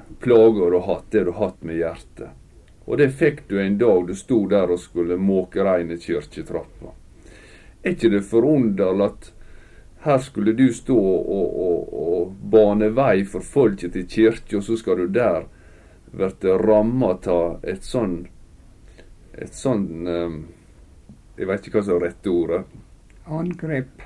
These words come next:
Speaker 1: Ja.
Speaker 2: Ja, jeg kan si det,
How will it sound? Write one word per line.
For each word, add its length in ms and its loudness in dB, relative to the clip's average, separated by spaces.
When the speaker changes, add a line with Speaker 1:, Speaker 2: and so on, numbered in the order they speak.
Speaker 1:
Ja. 160 0
Speaker 2:
Ja, 300 -2
jeg 160 -8
kan 160 -2
si 240 -2
det, 140 0